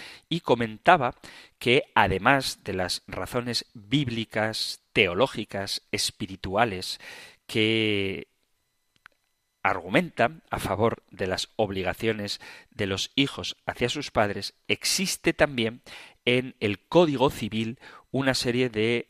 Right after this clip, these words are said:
obligaciones de los hijos con respecto a los padres que muchas veces son ignoradas. Es decir,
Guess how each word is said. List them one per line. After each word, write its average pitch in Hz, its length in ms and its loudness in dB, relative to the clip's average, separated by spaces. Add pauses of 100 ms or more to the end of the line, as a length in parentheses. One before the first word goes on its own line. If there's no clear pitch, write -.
(100)
obligaciones 107 1000 0
de 104 160 -2
los 95 300 -2
hijos 139 400 -4
con 95 200 -6
respecto - 580 -4
a 120 120 2
los 117 140 -2
padres 110 400 -2
que 135 440 -2
muchas 101 540 -6
veces - 580 -6
son 107 400 -6 (320)
ignoradas. 110 840 -2 (540)
Es 92 100 -10
decir, 101 380 -2